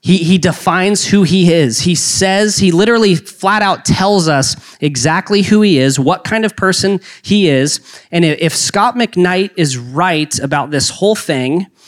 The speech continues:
then we need to be people who fight for an accurate understanding and experience of who Jesus is. Would you agree with that? Like, if we are s-, really quick to be like, "God is probably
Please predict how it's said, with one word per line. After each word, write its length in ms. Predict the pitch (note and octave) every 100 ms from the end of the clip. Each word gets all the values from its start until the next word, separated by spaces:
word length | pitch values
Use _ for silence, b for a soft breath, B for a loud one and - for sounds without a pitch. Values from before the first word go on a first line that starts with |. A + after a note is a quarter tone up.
| B B
then 320 | D#3 F3+ E3 D3+
we 180 | G#3+
need 240 | B3 B3 G#3
to 80 | G3
be 180 | F#3+
people 380 | F#3 F#3 F#3 F3
who 140 | D#3+ D3
fight 440 | - D#3 E3 F#3
for 200 | - E3+
an 100 | C#3+ -
accurate 500 | D3 D#3+ E3+ E3+ D#3
understanding 920 | D3+ D3+ C#3+ - C#3 C#3 C3+ C3+ C3+ b b b -
and 120 | C#3
experience 800 | B2 - - C#3 C3+ C3 B2 C3+
of 140 | B2
who 140 | D3 C#3+
Jesus 400 | C3 A#2+ A#2 -
is. 460 | G#2 E2 - -
Would 140 | C#3+ D3+
you 100 | D#3+
agree 220 | D3 D#3
with 160 | D#3+
that? 280 | E3+ F3 G3+ - - _ b b b b -
Like, 200 | E3 F3+
if 160 | E3
we 160 | F#3 C4
are 100 | A3+
s-, 200 | F3 -
really 320 | D#3+ E3+ G3
quick 300 | - F#3+ F#3
to 80 | D3+
be 140 | D3
like, 280 | D3 B2+ -
"God 220 | - F#3
is 120 | G#3 - -
probably 640 | E3+ G3 F#3 E3+ D3+ -